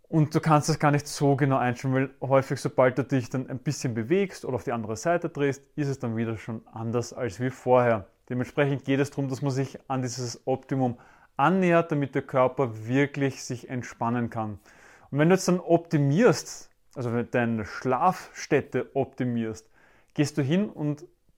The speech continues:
tust vom Großen zum Kleinen optimieren. Heißt, du fangst mit der Matratze, dem Boxsprungbett oder was auch immer du hast an. Also auf dem, auf dem du oben liegst, fangst du an zum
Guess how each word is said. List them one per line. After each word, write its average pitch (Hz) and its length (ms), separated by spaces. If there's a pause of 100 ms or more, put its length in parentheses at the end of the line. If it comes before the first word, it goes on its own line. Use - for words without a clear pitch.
(220)
tust 143 220
vom 123 180
Großen 185 720
zum 160 260
Kleinen 120 480
optimieren. 117 640 (640)
Heißt, - 380
du 131 80
fangst 147 540
mit 135 180
der 123 80
Matratze, 147 720
dem 120 200
Boxsprungbett 151 640
oder 139 120
was 135 180
auch - 60
immer 143 220
du 127 140
hast 135 320
an. 180 260 (400)
Also 151 240
auf - 200
dem, 190 280
auf - 180
dem 135 160
du 123 120 (100)
oben 240 320
liegst, 185 360 (320)
fangst - 460
du 170 60
an 147 300 (360)
zum 151 480